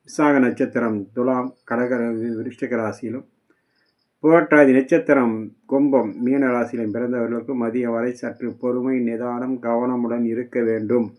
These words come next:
மதியத்துக்கு பிறகு சிறிய சிறிய காரியங்கள் கைகூடி வரும், மனமகிழ்ச்சி கூடும்.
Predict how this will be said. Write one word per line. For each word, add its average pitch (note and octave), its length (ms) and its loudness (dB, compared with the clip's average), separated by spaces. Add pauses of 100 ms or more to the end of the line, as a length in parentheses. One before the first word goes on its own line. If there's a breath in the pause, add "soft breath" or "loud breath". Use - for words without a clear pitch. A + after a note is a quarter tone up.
(1200)
மதியத்துக்கு D3 540 6
பிறகு D3+ 400 2
சிறிய C#3 340 4
சிறிய B2+ 380 0
காரியங்கள் B2 640 -2
கைகூடி A#2+ 480 -2
வரும், B2 340 -4 (140)
மனமகிழ்ச்சி A#2+ 560 -4
கூடும். A#2+ 460 -6